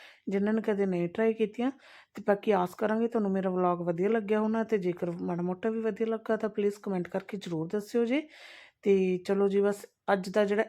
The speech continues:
ਐਡਾ ਕੀ ਵਲੌਗ, ਛੋਟਾ ਜਿਹਾ ਵਲੌਗ ਰੈਡੀ ਕੀਤਾ, ਤੇ ਜ਼ਰੂਰ ਦੱਸਿਓ ਜੀ ਤੁਹਾਨੂੰ ਮੇਰਾ ਵਲੌਗ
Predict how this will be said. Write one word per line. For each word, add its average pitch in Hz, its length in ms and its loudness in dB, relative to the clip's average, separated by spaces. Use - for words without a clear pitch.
ਐਡਾ 190 220 0
ਕੀ 226 140 -2
ਵਲੌਗ, 196 260 0
ਛੋਟਾ 220 260 -4
ਜਿਹਾ 240 120 2
ਵਲੌਗ 190 260 0
ਰੈਡੀ 180 280 0
ਕੀਤਾ, 185 320 -2
ਤੇ 202 180 -2
ਜ਼ਰੂਰ 180 340 -4
ਦੱਸਿਓ 196 300 -2
ਜੀ 196 100 -2
ਤੁਹਾਨੂੰ 190 260 -2
ਮੇਰਾ 175 220 -2
ਵਲੌਗ 170 280 -4